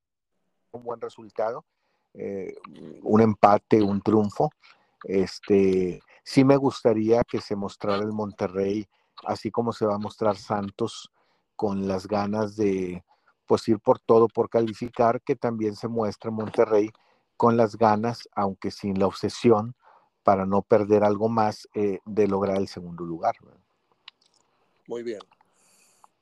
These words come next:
Speaker 2: Entonces quedamos con que Berterame se quedaría con el puesto de Funes Mori, pero hasta el torneo que sigue.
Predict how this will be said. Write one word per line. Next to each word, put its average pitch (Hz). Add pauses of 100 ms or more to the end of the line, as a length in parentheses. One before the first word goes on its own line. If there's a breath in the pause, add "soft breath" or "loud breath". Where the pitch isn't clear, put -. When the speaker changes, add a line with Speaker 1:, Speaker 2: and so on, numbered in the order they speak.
(160)
Speaker 2:
Entonces 185
quedamos 185
con 165
que 147
Berterame 151
se -
quedaría 147
con 165
el 151
puesto 160
de 143
Funes 143
Mori, 151
pero 127
hasta -
el 120
torneo 135
que -
sigue. 98